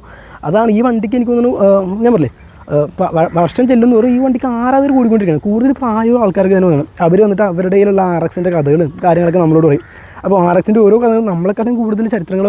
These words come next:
ഒരുപാട് ആൾക്കാർ നമ്മളോട് ഇങ്ങനെ പറയുമ്പോൾ നമുക്ക് വല്ലാത്തൊരു അഭിമാനം തോന്നും. ഇങ്ങനത്തെ ഒരു വണ്ടിയാണ് നമ്മൾ വെച്ച് നടക്കുന്നത്. അപ്പോൾ അത്രയ്ക്കും ലെജൻഡായിട്ടുള്ള ഒരു ഇന്ത്യൻ മോട്ടോർ സൈക്കിൾ ഇൻഡസ്ട്രിയിൽ തന്നെ വെച്ചിട്ട് എനിക്ക് തോന്നുന്നു ഈ ഒരു നൂറ് സി സിയിൽ ഇത്രയും ഫാസ്റ്റ് ആയിട്ടുള്ള ഒരു വേറെ മോട്ടോർ സൈക്കിൾ ഇല്ല.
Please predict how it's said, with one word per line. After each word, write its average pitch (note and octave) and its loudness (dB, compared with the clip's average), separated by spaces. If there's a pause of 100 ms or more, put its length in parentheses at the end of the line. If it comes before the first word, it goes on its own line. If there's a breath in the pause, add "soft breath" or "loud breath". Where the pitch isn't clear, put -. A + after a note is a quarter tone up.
(220)
ഒരുപാട് G3 2
ആൾക്കാർ F#3 0
നമ്മളോട് E3+ 0
ഇങ്ങനെ F3+ 0
പറയുമ്പോൾ E3+ -2
നമുക്ക് D#3+ 0 (440 loud breath)
വല്ലാത്തൊരു A#3 2
അഭിമാനം A#3 2
തോന്നും. E3 0
ഇങ്ങനത്തെ F3 -2
ഒരു F#3+ 0
വണ്ടിയാണ് E3 0
നമ്മൾ D#3+ 0
വെച്ച് E3 -4
നടക്കുന്നത്. C3+ -2 (480 loud breath)
അപ്പോൾ B3 2 (100)
അത്രയ്ക്കും C#4 0
ലെജൻഡായിട്ടുള്ള A#3 0
ഒരു A#3 0
ഇന്ത്യൻ G#3 0
മോട്ടോർ G#3 0
സൈക്കിൾ G#3 0
ഇൻഡസ്ട്രിയിൽ G3 -2
തന്നെ G3+ 0
വെച്ചിട്ട് F3+ -2 (460 loud breath)
എനിക്ക് B3 2
തോന്നുന്നു C4+ 4
ഈ - 2
ഒരു C#4 0
നൂറ് C4 2
സി C4 2
സിയിൽ A#3 0
ഇത്രയും A#3+ -2 (500)
ഫാസ്റ്റ് A3 0
ആയിട്ടുള്ള A3+ 4
ഒരു A3+ 2
വേറെ G#3 2 (220)
മോട്ടോർ F#3+ 0
സൈക്കിൾ G3 2
ഇല്ല. C3 -4